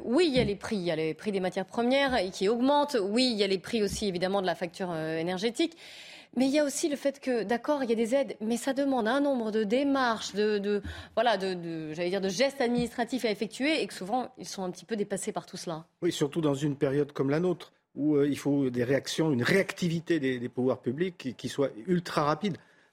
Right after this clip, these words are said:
Speaker 2: par rapport à, à l'inflation des, des, de, de l'énergie, l'inflation des matières premières. Il faudrait des réactions, effectivement, euh, et peut-être ciblées aussi, parce que ce qu'on a vu dans la première partie de l'émission, où on avait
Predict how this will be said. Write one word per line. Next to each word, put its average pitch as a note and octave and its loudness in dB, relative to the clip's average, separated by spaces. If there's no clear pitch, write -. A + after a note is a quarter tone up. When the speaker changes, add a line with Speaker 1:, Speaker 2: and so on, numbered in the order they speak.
Speaker 2:
par A#2+ 2
rapport B2 0
à, A2+ 2
à A#2 0
l'inflation B2 0
des, A2+ 0
des, G#2+ -2
de, G2+ -6
de F#2+ -6
l'énergie, C3 0
l'inflation C3+ 0
des A#2 -2
matières A2+ -4
premières. E3 -2
Il A#2 -6
faudrait C#3+ 4
des C3+ 2
réactions, B2+ 2
effectivement, D3 0
euh, A#2+ 0
et D3 0
peut-être F3 2
ciblées F3+ 2
aussi, F3 0
parce - 0
que C#3+ -2
ce - -10
qu'on D#3+ 0
a D3+ 2
vu D#3 0
dans C#3+ 2
la B2 2
première C#3+ 0
partie C3 -4
de A#2+ -6
l'émission, B2 0
où B2+ 2
on C#3 4
avait C#3+ 4